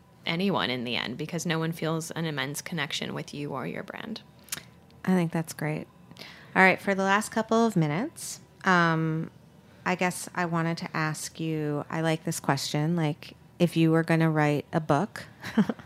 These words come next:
Speaker 2: about social media strategy or digital growth,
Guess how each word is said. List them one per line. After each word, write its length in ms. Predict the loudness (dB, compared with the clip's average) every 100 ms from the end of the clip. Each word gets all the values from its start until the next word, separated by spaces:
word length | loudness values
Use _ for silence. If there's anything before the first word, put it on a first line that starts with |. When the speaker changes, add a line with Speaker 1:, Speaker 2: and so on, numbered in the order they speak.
| -8 -6 -6 0
Speaker 2:
about 520 | 2 6 6 6 4
social 380 | 2 2 4 4
media 360 | 4 6 4 2
strategy 680 | 4 6 6 6 2 0 2
or 100 | 2
digital 400 | 0 0 0 0
growth, 760 | 0 2 2 2 -2 -8 -18